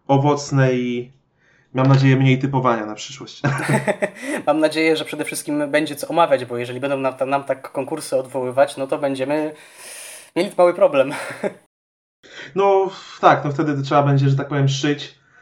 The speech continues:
Speaker 1: E, no ale w te, po tym poznaje się dobrego dziennikarza, prawda?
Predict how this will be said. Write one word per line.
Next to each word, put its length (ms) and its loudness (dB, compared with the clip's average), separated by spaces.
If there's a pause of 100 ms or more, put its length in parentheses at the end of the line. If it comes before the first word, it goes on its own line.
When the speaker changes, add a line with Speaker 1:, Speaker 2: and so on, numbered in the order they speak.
(240)
Speaker 1:
E, 60 -8 (320)
no 140 2
ale 180 8
w 80 -10
te, 80 -4
po 160 0
tym 240 -2
poznaje 460 0
się 380 -4 (480)
dobrego 420 -2
dziennikarza, 520 -4
prawda? 340 -12